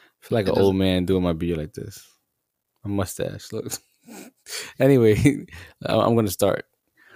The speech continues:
Speaker 2: Go ahead.
Speaker 1: Uh, Riverside. Riverside. Anyway, so today is March eighteenth. The reason why I say this date compared to all the other podcasts is 'cause today is a day I don't wanna go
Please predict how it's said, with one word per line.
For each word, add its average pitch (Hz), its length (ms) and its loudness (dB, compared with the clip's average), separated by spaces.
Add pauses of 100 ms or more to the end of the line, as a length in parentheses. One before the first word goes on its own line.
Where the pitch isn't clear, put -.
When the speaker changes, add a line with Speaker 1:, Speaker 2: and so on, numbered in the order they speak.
Speaker 2:
Go 107 180 -8
ahead. 131 300 -10 (520)
Speaker 1:
Uh, 50 1120 -8
Riverside. 98 680 -10 (220)
Riverside. - 520 -16 (100)
Anyway, 117 380 2 (500)
so 127 720 6 (260)
today 139 720 2 (1000)
is 98 140 -6
March 107 380 0 (160)
eighteenth. 101 500 -8
The 101 100 -6
reason 131 260 2
why 123 160 6
I - 20 2
say 117 180 0
this 117 220 0
date 107 420 0
compared 104 300 -2
to - 80 -2
all 110 140 2
the 110 120 0
other 104 120 0
podcasts - 680 -6
is - 100 -10
'cause 104 200 -4
today 127 480 4
is 120 120 -2
a 98 60 -2
day 104 400 2 (720)
I 110 140 4
don't 131 140 8
wanna 139 200 6
go 131 220 6